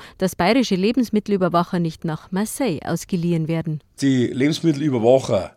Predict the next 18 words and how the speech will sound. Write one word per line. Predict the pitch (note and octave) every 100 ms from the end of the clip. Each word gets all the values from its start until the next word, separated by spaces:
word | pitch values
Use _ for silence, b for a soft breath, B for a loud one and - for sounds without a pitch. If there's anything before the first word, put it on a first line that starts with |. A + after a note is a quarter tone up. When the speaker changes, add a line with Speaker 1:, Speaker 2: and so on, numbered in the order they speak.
| -
Speaker 2:
die | A#2
taten | A#2+ - C#3+
da, | C#3
wenn | C3+
die | C3
ihr | C3
Praktikum | A2 C3 D3 D3+ D3
hinten | D3 C3+
machen, | C3+ D3 A2+ C#3+ B B -
die |
taten | A#2+ B2+ C3+ A#2
die | C3 A#2+
französischen | A2+ B2 A#2+ C3+ C#3+ B2+ A2+
Wirte | C3+ D3 C3
taten | C3+ B2
auch | C3
noch | B2+
zwingen, | A#2+ C#3+ D3+